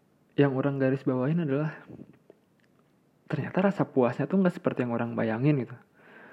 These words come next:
Ekspektasi yang orang bayangin sebelumnya, orang bakal, bakal ngerasa jadi orang paling spesial di dunia ini, dan oh ternyata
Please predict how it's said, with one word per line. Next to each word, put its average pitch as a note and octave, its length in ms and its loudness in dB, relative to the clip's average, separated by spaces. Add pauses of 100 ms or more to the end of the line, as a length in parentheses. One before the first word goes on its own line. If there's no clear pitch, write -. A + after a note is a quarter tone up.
(540)
Ekspektasi C3+ 560 0
yang C3 80 0
orang C3+ 240 0
bayangin C3+ 400 2
sebelumnya, D3 720 2
orang D3 240 -4
bakal, C3 480 -4 (640)
bakal B2+ 240 -2
ngerasa B2 480 0 (160)
jadi B2+ 320 -2 (640)
orang B2+ 280 -4
paling B2 240 -4
spesial C3 480 -4
di B2+ 80 2
dunia B2 320 -4
ini, C3 560 -6 (120)
dan C3 280 -4 (960)
oh G3 80 0
ternyata D3+ 480 -2